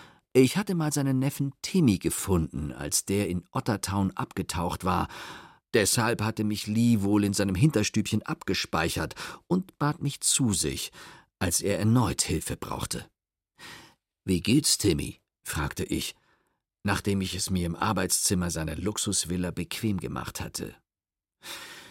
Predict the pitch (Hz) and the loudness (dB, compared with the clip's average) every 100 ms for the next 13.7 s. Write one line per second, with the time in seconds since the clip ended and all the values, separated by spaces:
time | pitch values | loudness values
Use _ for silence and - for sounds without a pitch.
0 | - _ - 156 139 135 135 131 127 110 | -20 _ -8 0 2 4 4 4 4 2
1 | - 196 160 139 - 131 127 98 131 135 | -2 2 2 2 0 0 2 2 4 4
2 | - 98 107 107 98 92 - _ _ - | 2 2 4 4 2 -2 -6 _ _ -2
3 | 101 95 - 80 87 95 - _ _ _ | 0 0 -4 -8 -4 -6 -6 _ _ _
4 | _ _ _ - 127 139 - 143 220 147 | _ _ _ 4 6 6 6 10 12 12
5 | 139 107 87 92 82 80 78 _ _ _ | 10 8 4 4 4 0 -6 _ _ _
6 | - 143 151 185 - 165 - 208 180 143 | -2 2 4 4 2 2 6 8 10 8
7 | 139 - 151 123 104 - _ - - 190 | 4 2 4 6 6 4 _ -4 0 0
8 | - _ _ _ _ _ 113 113 - 143 | -2 _ _ _ _ _ 2 2 4 4
9 | - 143 135 - - - _ _ _ - | 6 4 2 -2 -20 -20 _ _ _ -12
10 | - 123 131 127 104 139 73 - - 60 | -8 -4 -2 -2 -2 -4 -4 -6 -6 -8
11 | - - _ _ _ _ _ _ _ _ | -10 -18 _ _ _ _ _ _ _ _
12 | - - - 113 110 113 104 95 - - | -2 -2 0 -4 -2 0 0 0 -2 0
13 | 175 - - - - - | 0 0 -2 -4 -4 -6